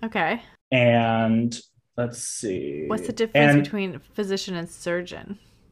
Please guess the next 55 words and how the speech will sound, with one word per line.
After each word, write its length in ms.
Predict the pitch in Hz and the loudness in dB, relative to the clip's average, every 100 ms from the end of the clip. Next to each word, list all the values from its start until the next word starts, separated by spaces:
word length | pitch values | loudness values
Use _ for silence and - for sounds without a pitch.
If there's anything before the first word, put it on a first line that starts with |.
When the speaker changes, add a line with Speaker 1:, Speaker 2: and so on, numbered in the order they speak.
| - | -4
Speaker 1:
Or 80 | 190 | 0
were 80 | |
you 140 | 170 165 | 0 -2
just 260 | 175 170 | -4 -4
about 220 | 165 - - | -8 -10 -10
to 60 | |
say 260 | - - - | -16 -16 2
it? 460 | 269 - 359 - 330 | 2 6 4 4 4
<laughs> 60 | 151 | 8
Speaker 2:
I'm 100 | 170 | 8
gonna 160 | 160 | 8
get 180 | 139 131 | 6 4
to 160 | 120 104 | 4 4
it 100 | 95 | 2
because 180 | 160 | 4
I 160 | 143 151 | 6 8
also 300 | 156 220 185 | 8 8 8
Speaker 1:
Okay. 60 | 156 | 8
Speaker 2:
had 60 | 143 | 8
these 160 | 208 | 8
questions. 360 | 143 131 147 139 | 8 6 4 4
I 60 | |
was 160 | 135 131 | 6 6
like, 160 | 123 110 | 4 2
"What 360 | 113 151 151 - | 4 4 4 0
are 160 | 120 | -2
the 120 | 113 117 | 2 0
differences?" 480 | 120 95 _ _ - | 0 -4 _ _ -4
<laughs> 1120 | 587 - - - - 175 - 170 165 151 160 _ _ _ _ _ _ | 2 6 8 10 8 8 6 6 4 2 2 _ _ _ _ _ _
Something 280 | - 170 170 | 2 6 6
that's 160 | 120 | 6
also 280 | - 165 165 | 6 4 4
very 180 | 120 104 | 2 2
interesting 340 | - - 110 | 0 -2 0
is 100 | 104 | 2
that 160 | 107 - | 2 2
physicians 560 | 117 151 160 131 120 - | 2 4 6 6 4 4
were 140 | 107 | 4
the 80 | 107 | 4
most 280 | 104 - - | 2 0 -8
expensive. 720 | - - 147 139 90 85 117 _ - - - | -6 2 4 4 2 -4 -4 _ -20 -20 -4
So 220 | - 123 | 6 8
Speaker 1:
Mm-hmm. 760 | 113 113 113 110 110 - 123 | 10 10 10 8 4 0 2
Speaker 2:
a 40 | 123 | 6
lot 160 | 131 | 6
of 120 | 143 | 6
times 400 | 147 127 117 110 | 4 2 2 2
you'll 140 | 113 110 | 2 2
see 680 | - 123 113 110 107 104 - | 2 4 6 6 6 2 2
in 580 | 113 107 104 104 104 - | 4 4 4 0 -4 -8
certain 340 | - 151 135 123 | 2 4 6 6
books 260 | 120 - | 4 4
around 160 | 113 110 | 0 0
this 140 | 107 | -2
time, 600 | - 127 120 117 117 117 | 0 2 4 4 4 0